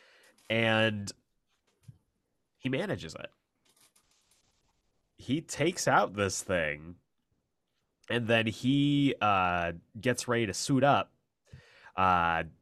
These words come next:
Batgirl's getting ready as well, but G A is like, "Don't worry, I got this." And we see him at, uh, this hangar,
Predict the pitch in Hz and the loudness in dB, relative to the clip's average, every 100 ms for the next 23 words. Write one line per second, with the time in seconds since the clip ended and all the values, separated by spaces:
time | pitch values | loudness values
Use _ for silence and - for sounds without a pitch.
0 | _ _ _ _ _ _ _ _ - 147 | _ _ _ _ _ _ _ _ 4 4
1 | 147 151 143 135 104 123 123 120 113 98 | 4 2 4 4 2 -2 0 -2 -2 -4
2 | 98 117 120 120 120 104 98 92 87 87 | -2 2 4 4 2 2 2 2 2 -2
3 | - _ _ _ _ _ _ _ - 107 | -6 _ _ _ _ _ _ _ -10 -4
4 | 120 113 104 98 92 - 95 92 90 85 | 0 0 0 -2 -2 -4 -4 -2 -2 -2
5 | 65 76 _ _ _ _ 87 90 76 - | -4 -10 _ _ _ _ -6 -2 -4 -6
6 | - - - - - _ _ - 101 104 | -16 -16 -14 -14 -16 _ _ -10 -4 -2
7 | - 170 170 151 147 131 - 104 110 107 | 0 0 0 0 0 -2 -2 0 2 0
8 | - - - - _ _ _ _ _ _ | -2 -8 -8 -12 _ _ _ _ _ _
9 | - 92 87 80 92 - 127 123 95 76 | -4 -2 -2 -2 -6 -6 -6 -6 -6 -10